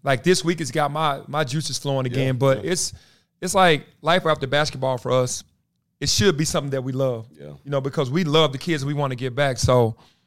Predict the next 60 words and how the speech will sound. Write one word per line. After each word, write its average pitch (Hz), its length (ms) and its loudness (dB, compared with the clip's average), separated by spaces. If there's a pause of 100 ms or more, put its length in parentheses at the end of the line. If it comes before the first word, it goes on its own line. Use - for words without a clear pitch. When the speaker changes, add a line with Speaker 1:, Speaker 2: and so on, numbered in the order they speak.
(300)
Speaker 1:
definitely, 135 420 4
uh, 127 140 8
excited 131 400 4
about 131 440 0
everybody. 135 680 -4
And 135 120 -6
we're 175 120 2
setting 160 280 2
the 135 60 -4
tone 147 300 0
for 147 100 -6
the 135 60 -2
guys 143 280 2
that 139 80 -6
are - 20 -10
gonna 135 140 -8
come 143 160 -10
behind 139 300 -8
us. 117 160 -12
Speaker 2:
Yeah, 87 200 -6 (200)
yeah. 78 180 -14
Speaker 1:
You - 80 -16
know 147 80 -6
what 151 80 -4
I 151 40 -4
mean? 160 220 -2
What 156 120 -2
Speaker 2:
Yeah. - 40 -6
Speaker 1:
you 180 60 -6
guys 160 220 4
are 147 40 -2
doing, 151 420 0
you 143 60 -8
guys 135 280 -2
are 120 40 -12
doing 139 180 -2
a 123 40 -6
great, 151 180 -4
everybody's 180 400 0
doing 160 160 -2
a 135 40 -4
great 151 220 -2
job. 135 480 2 (480)
And 143 160 4
that's, 175 240 6
that's 175 300 2
just - 180 0
sending 180 240 2
a 139 40 2
message 160 420 2
to 180 100 4
the 143 80 -2
people 156 280 0
who 170 120 2
were 151 80 2
trying 170 320 4
to 147 60 4
label 147 320 4
the 131 160 2
Jailblazers. 139 920 4